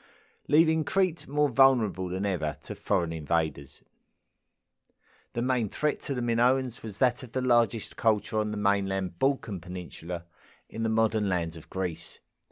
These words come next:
and they were the Mycenaeans, who were much more militarily active due to the fact that they could be attacked from surrounding lands and didn't have the advantage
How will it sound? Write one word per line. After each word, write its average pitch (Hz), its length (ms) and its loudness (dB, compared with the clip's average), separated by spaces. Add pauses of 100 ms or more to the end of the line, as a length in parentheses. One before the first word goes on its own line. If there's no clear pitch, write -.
(460)
and 104 180 -2
they 143 200 8
were 95 400 4 (140)
the 95 80 -4
Mycenaeans, 87 1120 -6 (520)
who 113 100 -6
were 120 100 2
much 127 320 0
more 131 160 -2
militarily 104 720 0
active 110 460 0
due 123 160 -6
to 123 140 -6
the 123 80 -4
fact - 320 0
that 92 140 -12
they 110 140 -2
could - 220 -10
be 113 120 0
attacked - 480 -4
from 123 260 -8
surrounding 92 600 0
lands 90 400 -2
and 90 120 -8
didn't 117 260 -4
have 117 220 -2
the 107 140 -4
advantage 92 760 -4